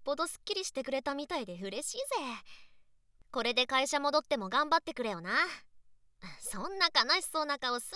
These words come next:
んなって。ほら、よしよし。おっさんはいっ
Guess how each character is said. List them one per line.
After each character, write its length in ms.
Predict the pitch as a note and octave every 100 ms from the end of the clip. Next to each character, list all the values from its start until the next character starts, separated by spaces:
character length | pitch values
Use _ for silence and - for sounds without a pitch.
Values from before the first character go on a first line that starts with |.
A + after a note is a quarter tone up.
| C#5
ん 20 | F4+
な 100 | G#3+
っ 40 |
て。 200 | - F3+ F#3 A#3 G#3+ F3 - - - - _ _ _ _ - E3+ - -
ほ 80 | A3
ら、 360 | A#3 A#3 C4 - - - - - _ _
よ 180 | A3 A#3
し 400 | A#3+ - - E3
よ 240 | F3+ C#4+ E4
し。 320 | - - - _ _ _ _ _ _ _ _ -
お 100 | F3
っ 20 |
さ 260 | - A3 A3+
ん 100 | A#3
は 140 | A#3+ A3+ - - - - -
い 80 |
っ 60 | A3+